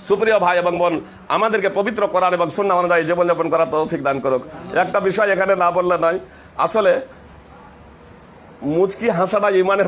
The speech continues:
পরিপন্থী না। রাসূল সাল্লাল্লাহু আলাইহি ওয়াসাল্লাম মুচকি হাসতেন। জি, জি, কান্নাও করতে হবে, লোককে দেখিয়ে কান্না না, লোকের সামনে মুচকি হাসতে হবে, আর কান্না করতে হবে আল্লাহর সামনে নির্জনে।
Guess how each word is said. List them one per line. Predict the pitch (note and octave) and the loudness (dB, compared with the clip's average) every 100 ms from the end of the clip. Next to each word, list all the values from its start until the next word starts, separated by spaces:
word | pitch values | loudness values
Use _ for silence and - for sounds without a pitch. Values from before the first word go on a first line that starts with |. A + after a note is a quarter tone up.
| E3+ | 0
পরিপন্থী | E3+ E3+ D#3+ C#3 C#3 | 0 2 0 -2 -2
না। | B2+ | 0
রাসূল | C#3 D3+ F#3 | 0 0 -2
সাল্লাল্লাহু | F#3 F#3 F#3 E3+ | 0 0 0 0
আলাইহি | |
ওয়াসাল্লাম | |
মুচকি | E3+ E3+ | -4 -2
হাসতেন। | C#3+ C3 D3 - A#2 - - - - - - A#2 | -2 -2 -4 -6 -8 -8 -14 -20 -20 -20 -16 -6
জি, | A2+ G#2+ - - A2+ - - - C#3+ | -6 -6 -16 -20 -20 -20 -20 -18 -6
জি, | D#3+ A2 - - - - - | -6 -6 -12 -20 -20 -20 -6
কান্নাও | D3 E3+ G#3 | -4 0 0
করতে | G3+ G3 E3 | 0 0 0
হবে, | D3 A2+ - - - - | 0 -2 -8 -14 -16 -4
লোককে | D#3+ E3+ F#3+ | -2 0 -2
দেখিয়ে | F3+ F3+ A3 | -2 0 0
কান্না | F#3 F3+ E3 | 0 -2 0
না, | C3 A2+ G#2+ | -2 -4 -4
লোকের | C3+ D3 E3+ G3+ | -4 -2 0 -2
সামনে | G3 F#3+ G3 | -2 -2 0
মুচকি | F3 F3 G3 G3 | 0 -2 0 0
হাসতে | F3 F3 F3 | 0 0 0
হবে, | D#3+ C#3 A2 | 2 0 0
আর | C3 - | -2 -2
কান্না | D#3+ E3 F3+ | -2 -2 -2
করতে | F3+ F3+ F#3 | -2 0 0
হবে | F3+ | 2
আল্লাহর | E3 F3 F3+ | 2 2 0
সামনে | - E3 E3 F#3 F3+ - - - C#3+ | 0 0 0 0 0 -4 -10 -10 -4
নির্জনে। | E3+ G3 G3+ F3+ E3 E3 C3+ | 0 4 4 4 0 0 0